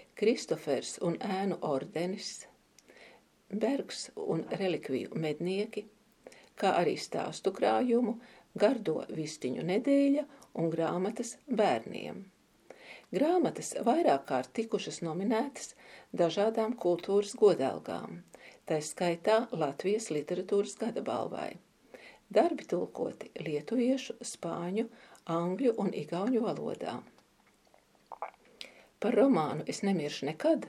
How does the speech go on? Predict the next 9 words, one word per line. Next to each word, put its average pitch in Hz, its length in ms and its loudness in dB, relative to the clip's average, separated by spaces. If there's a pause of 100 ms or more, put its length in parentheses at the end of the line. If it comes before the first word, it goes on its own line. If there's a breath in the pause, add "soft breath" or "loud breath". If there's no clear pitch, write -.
(160)
Arno 156 300 0
Junze 185 400 -2
saņēmis 170 680 -2 (300 soft breath)
Veidenbauma 233 720 4
literāro 190 560 2
prēmiju. 180 680 0 (880 loud breath)
Veidenbauma 180 640 6
literārā 165 500 2
prēmija 294 600 -2